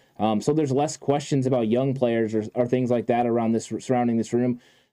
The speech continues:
But let's see what happens. But I think it's a battle between Moore and Hufanga. I think right now Hufanga's leading a little bit.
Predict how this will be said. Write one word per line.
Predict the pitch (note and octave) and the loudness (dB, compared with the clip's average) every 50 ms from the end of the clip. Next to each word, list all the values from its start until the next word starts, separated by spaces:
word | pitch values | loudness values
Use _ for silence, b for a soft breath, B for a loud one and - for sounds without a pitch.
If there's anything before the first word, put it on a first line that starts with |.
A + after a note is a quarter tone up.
| b _ - | b _ -2
But | B2 | 0
let's | B2 C3 D3 C#3+ | 0 0 0 -2
see | - - D3+ | 0 0 2
what | D3+ D3+ C3+ | 2 2 2
happens. | C3+ C3+ C#3 C#3+ C3+ A#2+ G#2+ G2+ | 0 0 0 0 0 -2 -2 0
But | - B2 A#2+ | 0 0 0
I | A#2+ B2 | 2 0
think | C3+ C3+ | 0 0
it's | C3+ C3+ C3 | 0 0 0
a | |
battle | B2 C3 B2+ C3 C3 B2 | 0 0 0 0 0 0
between | B2 - - C3 B2 | 0 0 0 0 2
Moore | A#2+ A#2+ B2 B2 B2+ | 2 2 2 2 0
and | B2 | 0
Hufanga. | A#2+ - - B2 B2+ C3+ C3+ D3 D3 C3 | -2 0 0 0 0 2 2 0 0 -2
I | - - _ - G#2+ | -6 -12 _ -4 0
think | A#2+ B2+ A#2+ | 0 2 2
right | C3 C3 B2+ | 2 0 2
now | B2+ B2+ B2+ D3 - | 0 0 0 0 0
Hufanga's | D#3 C#3+ C3+ - - E3 - D3+ D3+ D3 C3+ C3+ A#2 | 0 0 -2 0 0 0 0 2 0 0 0 0 0
leading | A#2+ C3 C3+ D3 D3+ D3 D3+ D3 | 0 2 2 0 0 0 0 0
a | C3 | 0
little | B2 C3 C#3+ D3 D#3 D3+ | 0 2 2 0 0 0
bit. | C#3+ D#3+ E3+ E3+ F3 F3 | 0 0 0 0 -2 -4